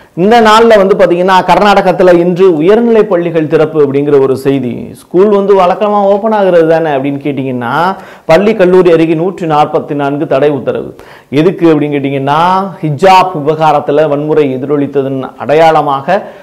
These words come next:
தற்போது வந்து கர்நாடகத்துல உயர்நிலை பள்ளிகள் மட்டும் திறக்கிறதுக்கு அனுமதி கொடுத்திருக்காங்க. ஆ, நீதிமன்றத்துல வழக்கு இருக்கு. நீதிமன்றத்தினுடைய நீதிபதி என்ன சொல்லியிருக்காங்க அப்படின்னா, "இது பெரிய அளவுல பிரச்சனையா எடுத்துக்காதீங்க, அதே நேரத்துல இடைக்கால உத்தரவு பிறப்பிக்கிறேன்,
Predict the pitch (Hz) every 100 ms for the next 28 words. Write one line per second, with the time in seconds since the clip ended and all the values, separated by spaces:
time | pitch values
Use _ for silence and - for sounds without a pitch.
0 | - 165 175 202 208 202 185 185 - 180
1 | 190 196 180 175 180 170 180 196 190 170
2 | 165 156 147 143 175 - 240 202 175 175
3 | 170 165 170 151 156 151 143 135 139 123
4 | 123 117 - - - - _ 180 180 190
5 | 190 277 277 240 214 220 202 165 220 214
6 | 175 147 180 170 180 185 180 170 165 160
7 | 156 151 156 175 170 151 147 165 160 151
8 | 123 147 143 139 143 147 139 156 190 175
9 | 165 131 147 180 175 156 147 147 156 143
10 | 139 139 147 135 151 165 151 151 147 135
11 | 135 185 170 151 139 170 160 147 143 135
12 | 135 143 160